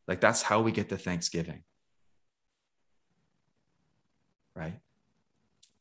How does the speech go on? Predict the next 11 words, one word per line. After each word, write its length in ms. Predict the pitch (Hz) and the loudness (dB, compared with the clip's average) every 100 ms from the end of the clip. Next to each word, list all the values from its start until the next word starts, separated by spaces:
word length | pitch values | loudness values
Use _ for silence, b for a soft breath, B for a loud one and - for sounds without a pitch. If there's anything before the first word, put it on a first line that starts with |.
| _ _ _ _ | _ _ _ _
Because 320 | 95 104 101 | -6 0 0
when 100 | 104 | 2
we 100 | 101 | 4
let 220 | 107 156 - | 6 6 6
go 60 | |
of 120 | 110 | 2
entitlement, 720 | 92 85 - 151 135 85 78 - _ _ _ _ - | 2 -2 2 4 6 2 0 -6 _ _ _ _ -2
then 140 | 101 | 2
that 160 | 110 123 | 4 4
means 240 | 123 101 | 4 2
that 160 | 101 - | 0 -4